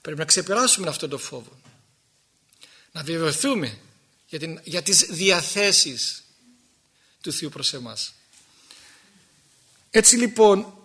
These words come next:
η πνευματική ζωή είναι ένα άνοιγμα. Η άσκηση προτείνει αυτό το άνοιγμα. Να συνάψεις αυτό που είπαμε και πριν, σχέσεις με τον Χριστό, με τον εαυτό σου και με τον άλλον.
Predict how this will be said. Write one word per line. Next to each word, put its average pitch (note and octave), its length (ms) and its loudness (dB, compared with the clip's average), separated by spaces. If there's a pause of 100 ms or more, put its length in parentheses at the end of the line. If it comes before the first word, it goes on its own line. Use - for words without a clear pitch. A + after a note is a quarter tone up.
(360)
η G3+ 140 -8
πνευματική F#3 760 -4
ζωή G3 180 0
είναι G3 100 -2
ένα F3+ 180 0
άνοιγμα. G#2+ 480 -2 (600)
Η D#3 140 -2
άσκηση F#3 600 -2 (220)
προτείνει D#3+ 540 -4
αυτό E3+ 240 -6
το D3+ 100 -6
άνοιγμα. G#2+ 400 -12 (520)
Να D3 140 -4
συνάψεις D#3 600 -2
αυτό F#3 260 -4
που - 80 -12
είπαμε D3+ 240 -6
και C#3+ 140 -8
πριν, C#3+ 180 -4
σχέσεις D3 460 0
με C3 80 -10
τον C3+ 120 -10
Χριστό, F3 440 -4
με F3 120 -4
τον E3 200 -2
εαυτό D3 400 -4
σου E3+ 180 -6
και D3 120 -10
με C#3 100 -8
τον A2+ 200 -12
άλλον. G2+ 240 -16